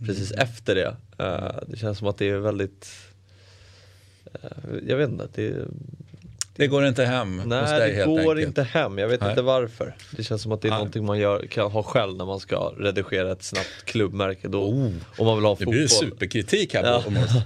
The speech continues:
Speaker 1: <laughs> Men Q P R ser fint, det tycker jag. Och det är en, eh, fin klubb. Jag tycker Loftus Road är en härlig arena och,
Speaker 2: Mm.
Speaker 1: och sådär. Så.
Speaker 2: Mm.
Speaker 1: Jag har haft många roliga spelare, tycker jag, genom år-, åren. Jag kommer ihåg när Adel Tarabt var där. Det, det,
Speaker 2: Mm.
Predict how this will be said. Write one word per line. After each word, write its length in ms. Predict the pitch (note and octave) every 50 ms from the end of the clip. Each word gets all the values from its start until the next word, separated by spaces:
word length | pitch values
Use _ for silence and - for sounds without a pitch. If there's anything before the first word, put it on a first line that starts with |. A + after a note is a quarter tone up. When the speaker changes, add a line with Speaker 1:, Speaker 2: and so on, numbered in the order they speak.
| - - - -
Speaker 1:
<laughs> 340 | - - - - E3+ D3+ -
Men 160 | C#3 C#3+ B2
Q 160 | - D#3 C#3
P 100 | - F3+
R 120 | G3+ G#3+ E3+
ser 160 | - - A2
fint, 220 | - - - - -
det 280 | - C#3 C#3 B2+ A#2 A2+
tycker 280 | - G#2 - - -
jag. 80 | - -
Och 80 | E2 G2+
det 120 | A2+ B2+
är 40 | C#3+
en, 200 | D3 C#3+ C3 B2+ A#2+ A#2+ A2+ A2 A2 G#2+ G2
eh, 60 | A2
fin 260 | - - B2 C3 A#2+
klubb. 240 | - - - G2 F#2+
Jag 140 | F#2+ F#2+ -
tycker 420 | B2 A#2 - A#2 A2 A2 A2 A2 - - - - - - - -
Loftus 440 | - G#2+ A2 A2+ - - A#2 G#2+ -
Road 300 | G#2+ A2+ A#2 A2+ G#2+ G#2
är 40 | G2
en 60 | G2
härlig 360 | G#2 A2 G2+ - - - G#2
arena 360 | G2+ G2+ G2+ F#2+ F#2+ F#2+ G2 G2
och, 320 | G2 F#2+ - - - - - - - - - G#2+
Speaker 2:
Mm. 100 | G2 F#2
Speaker 1:
och 60 | -
sådär. 240 | - - - - - - - -
Så. 200 | - - - G2 G#2
Speaker 2:
Mm. 180 | G#2 G#2 A#2+ C#3 - - - - - - - - - - - - - - -
Speaker 1:
Jag 60 | - A#2
har 40 | A#2
haft 80 | A2
många 400 | C3+ C#3+ D3+ C#3 B2+ B2 C3 C#3
roliga 280 | D#3 D#3+ C#3+ B2 A#2 A2+
spelare, 380 | A#2 - D#3 C3+ A2+ A2 C#3
tycker 260 | D3+ - C3 A2+ - A2
jag, 80 | F#2+
genom 120 | F#2 F2+ F2+
år-, 280 | F#2+ G2 - - - - -
åren. 300 | - G2+ F2+ - - - -
Jag 140 | - -
kommer 120 | - A#2+ A#2
ihåg 60 | A2
när 200 | G#2+ - A2 A2+
Adel 180 | A2 G#2 A2 G2+
Tarabt 460 | F#2 - - A2+ B2 B2+ - - -
var 100 | - F2
där. 140 | E2 - -
Det, 180 | - G2 F#2+ -
det, 320 | - G#2+ G#2 F#2+ - - - - - - -
Speaker 2:
Mm. 340 | G2+ F#2+ G#2+ A2+ A#2 A#2